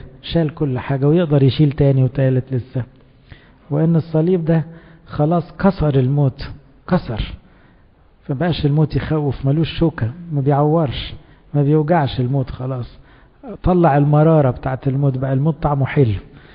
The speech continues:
ما بقاش طعمه وحش زي الأول. وإزاي الصليب ده هد الشيطان، جرده من كل قوته وكسر شوكته برضه. كل المعاني دي الواحد لما يقعد يفكر فيها يطلع من القعدة دي حاسس إيه؟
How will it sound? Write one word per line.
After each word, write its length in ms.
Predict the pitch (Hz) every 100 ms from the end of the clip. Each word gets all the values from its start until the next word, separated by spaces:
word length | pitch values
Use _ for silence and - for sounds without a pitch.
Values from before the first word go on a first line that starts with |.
| - -
ما 80 | 135
بقاش 220 | 135 147
طعمه 260 | - 151 143
وحش 200 | 147 131
زي 180 | 113 127
الأول. 420 | 135 139 123 120 - - - - - - _ _ _ _
وإزاي 360 | 143 139 175 170
الصليب 500 | 147 - 147 156 135
ده 180 | 147 143 - - -
هد 360 | - 175 180 139
الشيطان، 840 | 135 - 135 160 143 127 113 139
جرده 480 | 127 131 131 156 123 101 - - 143
من 180 | 135
كل 320 | 131 160 147 131
قوته 500 | - 135 147 - 120 - - - _ _ -
وكسر 640 | 196 131 117 156 - 135
شوكته 440 | - 147 - -
برضه. 320 | 123 127 113 120 - - - - _
كل 220 | - 233
المعاني 480 | 202 175 170 190 180
دي 120 | 156
الواحد 340 | 175 185 - 151
لما 200 | 147 160
يقعد 200 | 170 143
يفكر 420 | 143 170 170 147
فيها 440 | 120 165 160 151 147 - - - _ _ 160
يطلع 340 | 190 175 175
من 180 | 156 151
القعدة 400 | 151 170 160 147
دي 120 | 147
حاسس 500 | - 165 151 147 156
إيه؟ 300 | 151 147 139